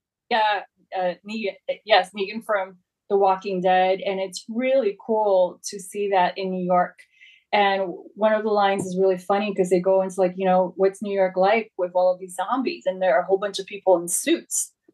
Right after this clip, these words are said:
you know, and, well, you know, that's what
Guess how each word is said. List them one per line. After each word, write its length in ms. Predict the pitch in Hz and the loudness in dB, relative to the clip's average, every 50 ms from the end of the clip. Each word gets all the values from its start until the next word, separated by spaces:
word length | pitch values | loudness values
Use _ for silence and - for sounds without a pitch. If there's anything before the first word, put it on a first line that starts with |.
| _ _ _ _ _ | _ _ _ _ _
you 100 | - 202 | -4 0
know, 200 | 196 190 190 185 | 2 2 4 4
and, 300 | 175 - 202 196 190 - | 2 2 2 2 0 2
well, 320 | 202 202 190 180 165 - _ _ | 2 2 2 2 0 -4 _ _
you 160 | - 202 190 | -8 -4 0
know, 220 | 180 170 170 170 - | 0 2 0 0 0
that's 300 | - 185 180 180 180 - - | 0 2 2 2 0 -4 -2
what 240 | - 190 175 175 | 0 0 0 0